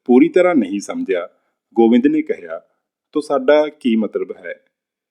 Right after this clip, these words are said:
ਸਿਧਾਰਥ ਬੋਲਿਆ, "ਹੇ ਯੋਗ ਪੁਰਸ਼, ਬਹੁਤ ਵਰੇ ਹੋਏ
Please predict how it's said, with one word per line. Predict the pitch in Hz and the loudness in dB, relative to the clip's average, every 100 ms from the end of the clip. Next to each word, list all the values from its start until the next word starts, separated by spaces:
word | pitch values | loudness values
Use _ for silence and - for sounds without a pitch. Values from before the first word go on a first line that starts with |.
| _ _ _ _ _ _ | _ _ _ _ _ _
ਸਿਧਾਰਥ | - 104 87 92 - - | -18 -8 -2 -2 -4 -14
ਬੋਲਿਆ, | 87 76 85 90 _ _ _ _ _ _ _ - | -14 -14 -18 -20 _ _ _ _ _ _ _ -6
"ਹੇ | 156 | -4
ਯੋਗ | 165 113 104 104 | -4 -2 -2 -4
ਪੁਰਸ਼, | - - - - _ _ _ _ _ | -14 -20 -20 -20 _ _ _ _ _
ਬਹੁਤ | 117 151 175 175 | -4 0 2 2
ਵਰੇ | 135 113 143 | 2 4 2
ਹੋਏ | 135 95 87 | 0 -4 -4